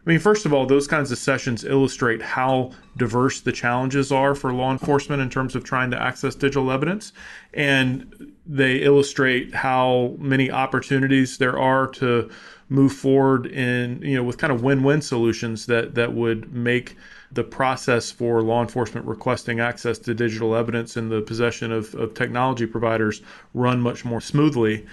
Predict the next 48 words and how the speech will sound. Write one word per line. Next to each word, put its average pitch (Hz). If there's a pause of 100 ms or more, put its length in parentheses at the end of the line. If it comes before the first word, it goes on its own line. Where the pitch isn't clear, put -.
(260)
The 156
dialogues 160
also 160
show 135
that 120
there 131
is 139
a, 120 (380)
not 156
only 139
an 120
appetite, 123
but 120
also 123
an, 113
an 117
ability 120
for 117 (360)
both 147
of 139
these 120
communities 120
to 120
get 127
together 120
behind 117
closed 113
doors 131
and 113
roll 120
up 120
their 113
sleeves 127
and 113
really, 117
you 120
know, 110
sit 120
down 113
and 110
make 110
progress 117
on, 113
on 110
hashing 117
out 110
practical 113
issues. -